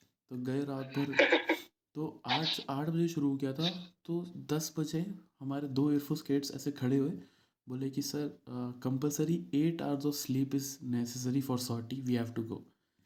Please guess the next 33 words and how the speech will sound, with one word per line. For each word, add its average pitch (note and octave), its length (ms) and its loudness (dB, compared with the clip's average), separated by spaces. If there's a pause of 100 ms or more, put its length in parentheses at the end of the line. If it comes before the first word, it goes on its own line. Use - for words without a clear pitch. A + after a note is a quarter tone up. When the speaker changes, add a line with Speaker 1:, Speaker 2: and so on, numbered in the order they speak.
(1400)
Speaker 1:
भाई, C#3 180 4
वो E3 100 4
अफसर E3+ 580 8
लॉस्ट D#3+ 360 8
हो C3 120 8
गया। B2+ 140 0
वो C#3 300 2
आर्मी C#3+ 380 6
का F3+ 120 4
बंदा D3 340 2
था, B2+ 300 0
डिवो, D#3+ 500 2
उसको E3 200 2
लॉस्ट D#3+ 380 2
हो B2 100 2
गया B2+ 120 2
कि, C#3 120 2
"भाई, C3 140 0
मैं D3+ 220 0
क्या D#3 200 -4
करूँ C3 280 0
यार B2 140 4
इनका, C#3 260 0
इनको D3+ 300 -2
तुम, C#3 400 -2
तुम C#3 300 2
जाओ C3 260 4
यार, A#2+ 120 0
तुम B2 280 -2
चेयर B2+ 240 0
फोर्स, C3+ 280 0
तुम C3+ 300 -4
जाओ।" B2+ 300 -6